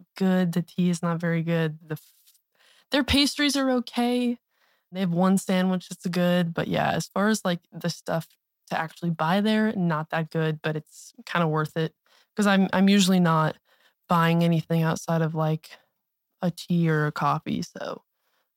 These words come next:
you know, or even sometimes I'll go to that one 'cause I don't really like their stuff. I'll just be like, "Here's some money. Like, will you just, can I just pay for the person behind me?" Then the third place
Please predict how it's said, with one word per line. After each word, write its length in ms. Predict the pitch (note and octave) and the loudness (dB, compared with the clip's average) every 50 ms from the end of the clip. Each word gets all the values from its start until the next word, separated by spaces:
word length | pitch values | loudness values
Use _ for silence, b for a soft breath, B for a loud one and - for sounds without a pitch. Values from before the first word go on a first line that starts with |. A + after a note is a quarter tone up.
| _ - | _ -10
you 100 | - E3+ | -6 -6
know, 180 | D#3 C#3+ - - | -6 -4 -4 -4
or 220 | - F#3+ G3+ G3+ - | 0 2 2 2 2
even 320 | - G#3+ G#3 F3+ F#3 F#3 | 4 4 4 4 4 2
sometimes 400 | - G3+ F3+ F3 E3 F3+ F3 E3 | 4 2 2 4 4 4 4 4
I'll 100 | E3+ E3 | 2 2
go 200 | E3 D#3+ E3+ E3 | 2 2 2 2
to 80 | E3 D#3+ | 2 2
that 260 | E3 D#3+ D#3 - - | 2 2 2 2 2
one 260 | D#3+ D#3+ D#3 D#3 D#3+ | 2 2 2 2 0
'cause 140 | - - E3 | -2 -2 0
I 60 | E3 | 0
don't 180 | E3 D#3+ - - | 2 0 0 0
really 220 | - D#3+ D#3 D#3 | -2 -2 -2 -2
like 260 | D#3 D#3 D#3 D#3 _ | -2 -2 -4 -6 _
their 160 | - D#3+ D#3+ D3 | -4 -4 -2 -4
stuff. 380 | - - - C#3 C#3 D#3+ E3 - | -4 -8 -8 -4 -4 -4 -4 -4
I'll 140 | - E3 | -6 -6
just 220 | D#3+ - D#3+ - - | -6 -6 -8 -8 -4
be 100 | D#3+ D#3+ | -4 -2
like, 360 | D3+ D3+ D3+ D3+ - - - _ _ _ _ _ _ _ _ _ _ _ | 0 0 -2 -2 -4 -8 -18 _ _ _ _ _ _ _ _ _ _ _
"Here's 440 | _ - G#3 G3 G3 F#3 F#3 F3 - | _ 2 4 4 6 6 4 4 2
some 280 | - - - F#3+ F3+ F3+ | 0 -2 0 2 4 4
money. 320 | E3+ E3 E3 E3 D#3+ D#3+ | 4 4 4 4 4 4
Like, 200 | D#3+ D#3+ D#3+ D#3+ _ _ _ _ _ _ _ - | 2 2 0 -2 _ _ _ _ _ _ _ -2
will 120 | F3+ F3+ | 0 2
you 120 | F3 F3 F3 | 2 2 2
just, 640 | D#3 - E3+ - - - - - - - - - _ _ _ - | 2 0 -2 -2 -2 -8 -12 -14 -16 -18 -18 -20 _ _ _ -2
can 100 | - F#3 | 0 2
I 40 | F3+ | 2
just 140 | E3+ - | 0 0
pay 140 | - F#3 E3+ | 0 0 0
for 100 | D#3+ - | 0 0
the 80 | D#3+ E3 | -2 -4
person 360 | - - D#3+ D#3 - E3 D#3+ | -2 -2 -4 -2 0 0 0
behind 360 | D#3+ D#3 D#3 D#3+ D#3+ D#3+ D#3+ | 0 0 0 0 2 2 2
me?" 300 | E3 E3 E3 E3+ E3+ _ b b b b b b b b b b b b b b b - F#3+ | 4 4 4 2 0 _ b b b b b b b b b b b b b b b 0 2
Then 680 | F#3 F#3 F3+ F3 F3 F3 F3 F3 F3 F3 F3 E3+ D#3+ - _ _ _ _ _ _ _ _ _ _ _ _ _ _ _ _ _ _ _ _ _ _ _ _ _ _ _ _ _ _ _ _ _ _ _ _ _ _ - | 2 4 4 4 4 4 4 4 4 4 2 2 0 -4 _ _ _ _ _ _ _ _ _ _ _ _ _ _ _ _ _ _ _ _ _ _ _ _ _ _ _ _ _ _ _ _ _ _ _ _ _ _ -4
the 100 | - F#3+ | -2 -2
third 560 | - - _ - - B3+ B3+ C#4 C#4+ B3+ - | -2 -4 _ -2 2 4 4 4 4 2 0
place 640 | - - - G3+ F#3 F3 F3 F3+ F#3 F#3 - - - | -6 -4 0 2 4 4 4 4 2 2 0 -4 -10